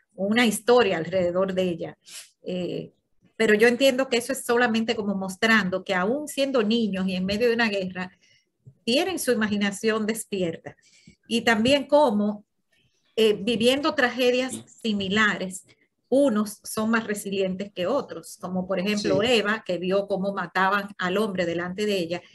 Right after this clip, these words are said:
Speaker 1: Sin embargo, Eva parecía, parecía, ¿no? menos traumatizada que Henry, que, que había enmudecido y que tenía un estrés postraumático, así, eh,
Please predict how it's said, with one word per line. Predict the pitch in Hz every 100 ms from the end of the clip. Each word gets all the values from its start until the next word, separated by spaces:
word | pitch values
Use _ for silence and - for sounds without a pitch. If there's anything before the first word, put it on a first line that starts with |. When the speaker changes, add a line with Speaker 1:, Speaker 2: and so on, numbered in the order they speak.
| - -
Speaker 1:
Sin | - 220 220
embargo, | 226 254 247 233 226
Eva | 247 208 208 202
parecía, | 202 196 196 233 208 185 185 -
parecía, | 165 170 - 208 160
¿no? | 180 233 _ - _
menos | 196 214 233 269
traumatizada | 247 233 226 220 247 233 185 196 220 -
que | 180 175
Henry, | 277 233 160 - _ _ _ _ _ _ _
que, | - 190 175 160 - _ _ _ _ -
que | 190
había | 185 202 208 175 175
enmudecido | 185 190 196 190 185 240 233 208 196 196
y | 196
que | 196 190
tenía | 190 190 202
un | 196
estrés | 202 - 202 208 -
postraumático, | 190 - 185 180 202 226 175 165 160
así, | 165 - 208 180 175
eh, | 165 151